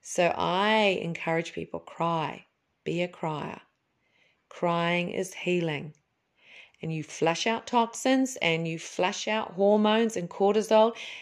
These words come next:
And we all know that sustained production of cortisol produces inflammatory markers, which over a prolonged time cause inflammatory diseases. Cancers fed on inflammation.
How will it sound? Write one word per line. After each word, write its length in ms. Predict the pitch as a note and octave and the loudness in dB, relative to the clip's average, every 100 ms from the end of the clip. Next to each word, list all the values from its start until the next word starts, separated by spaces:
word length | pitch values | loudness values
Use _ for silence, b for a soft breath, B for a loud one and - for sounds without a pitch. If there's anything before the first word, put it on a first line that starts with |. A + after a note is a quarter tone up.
| B | B
And 160 | F#3+ F3+ | -4 0
we 160 | F3+ | 2
all 160 | F#3 A#3 | 4 4
know 240 | A#3 G3 | 4 4
that 160 | F#3+ - | 2 -2
sustained 880 | - E3+ - - F#3 F3 F#3+ G3+ - | -6 -10 -10 -2 2 4 2 -2 -2
production 480 | A#3 G#3+ - G3+ | 0 0 0 -6
of 160 | G3 F#3+ | -6 -8
cortisol 800 | - E3+ E3 D#3+ E3 D#3+ B3 - B B B | -8 -4 -4 -4 -2 0 0 -2 B B B
produces 680 | - F#3 - E3+ E3 F#3 F#3+ | -8 -6 -4 -4 -2 -4 -4
inflammatory 1000 | G#3 G#3 - F#3+ F#3+ F3+ F#3 G#3 G3 G#3+ | -4 -6 -4 0 2 2 -2 -6 -4 -4
markers, 560 | G3+ F#3+ F#3+ F#3+ G#3 G3+ | -2 -2 -2 -4 -8 -6
which 300 | A3 - A3 | -6 -4 0
over 260 | G#3 G3+ | 0 0
a 60 | G#3 | -4
prolonged 540 | A3 G3 G3+ G#3 G#3 | 0 2 4 2 0
time 340 | G#3 G3+ G3 G3 B B B B | -2 0 0 -2 B B B B
cause 720 | - D#4 D#4 B3 E3 C#3 - - | 2 6 8 6 4 -4 -14 -12
inflammatory 720 | E3 - E3 E3 E3 E3 E3 | -10 -2 0 0 -4 -4 -4
diseases. 1080 | E3 F3+ E3 F3+ D#3+ D#3+ F3+ C4+ - - - _ _ _ - | -4 -6 0 0 0 0 0 0 -6 -16 -18 _ _ _ -10
Cancers 600 | - D#3+ - - F3+ - | -4 -4 -4 -10 -10 -12
fed 420 | - - E3 F3 - | -8 0 0 0 -4
on 260 | E3+ E3 - | -8 -8 -6
inflammation. 1000 | E3 E3 G#3+ F#3+ F3 E3 - F#3 G#3+ | -6 -4 -4 0 -2 -2 -4 -6 -6